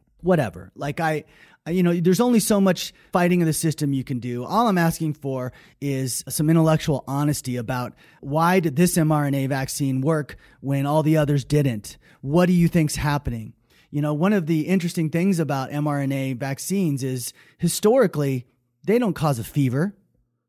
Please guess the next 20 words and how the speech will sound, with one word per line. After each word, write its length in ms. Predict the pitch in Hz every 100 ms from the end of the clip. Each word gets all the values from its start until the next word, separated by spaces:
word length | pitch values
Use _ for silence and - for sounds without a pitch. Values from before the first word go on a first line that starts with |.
| -
because 240 | 180 208
they're 140 | 208 196
not 280 | 214 208 -
an 100 | 175
infection. 720 | 185 - 226 262 - 123 104 _ - _
The 80 | 170
body 480 | 160 208 240 220 - - -
raises 720 | 151 190 220 202 185 160 139 -
the 120 | 151
temperature 840 | - 202 202 196 - 147 120 120 - _ _ _
to 120 | - 170
fight 420 | - 175 185 -
viruses. 1000 | 127 156 165 180 175 - 101 - - - _
It 120 | 175 165
doesn't 380 | 202 196 143
raise 380 | 147 165 180 156
your 100 | 147
temperature 640 | - 180 175 156 139 117 113 _ _ _
to 160 | - 147
fight 500 | - 165 151 147